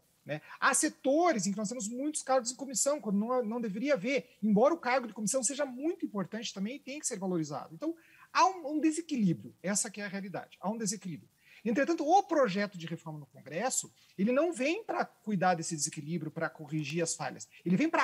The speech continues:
agravar as falhas, ele vem pra o pouco de, de, de objetividade e impessoalidade e seriedade que a gente conquistou e ainda falta muito pra gente conquistar, é, vai se perder, porque é um, uma reforma que busca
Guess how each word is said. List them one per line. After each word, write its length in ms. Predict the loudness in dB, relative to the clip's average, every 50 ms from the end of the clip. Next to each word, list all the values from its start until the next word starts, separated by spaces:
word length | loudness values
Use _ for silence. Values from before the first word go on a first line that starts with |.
| 4 4
agravar 480 | 4 4 4 4 4 4 2 2 4 4
as 140 | 4 2 0
falhas, 420 | 0 -2 -2 -2 -4 -6 -6 -6 -8 -14 -20 -10 -4
ele 140 | 0 0 2
vem 180 | 2 0 0 0
pra 260 | 2 2 0 0 -2 -16 _ _ _ _ _ _
o 180 | -8 -8 -8 -8
pouco 400 | -4 2 4 6 6 6 4 -2
de, 240 | -6 -4 -6 -6 -6 -8
de, 280 | -8 -6 -6 -6 -6 -8
de 260 | -10 -8 -6 -6 -6 -8 _ _ _ 0
objetividade 1040 | 0 2 2 2 -2 -4 -4 -4 -4 -4 -2 2 4 4 4 4 2 2 -2 -2 -4
e 160 | -4 -4 -6
impessoalidade 1160 | -8 -8 -8 -6 -4 -4 -2 -2 -2 -2 -2 0 2 4 4 4 2 0 -2 -6 -10 -14 -14 -18 _ _ _ _ _ _ -2
e 80 | 0
seriedade 800 | 2 2 4 4 6 6 6 6 4 4 4 4 4 2 2 -2
que 80 | -6 -6
a 40 |
gente 200 | -4 -4 -6 -6
conquistou 720 | -6 -6 -6 -6 -6 -6 -4 -4 0 2 4 4 4 2 0 -6 -20 -20 -20 _ _ _ _ -20 -20 _ _ _ _ _ -6 -2
e 200 | 0 2 4 4
ainda 220 | 4 4 4 2
falta 260 | 4 4 2 2 2 4
muito 340 | 4 4 4 4 2 0
pra 100 | -2 -6
gente 140 | -8 -8 -8
conquistar, 540 | -10 -16 -16 -16 -10 -2 2 2 2 2 2 -4 -20 _ _ _ _ _ -6
é, 340 | -2 -2 -2 -2 -2 -4 0
vai 160 | 2 2 2
se 80 | 2 2
perder, 360 | 0 0 2 2 2 2 2
porque 240 | 0 -4 -4 -2 -2
é 40 |
um, 160 | -2 -2 -4 -8 -6
uma 180 | -4 -2 -2 -2
reforma 400 | -2 -4 -4 -2 -2 -2 -2 -2
que 100 | -2 0
busca 360 | 0 0 0 0 -2 -6 -8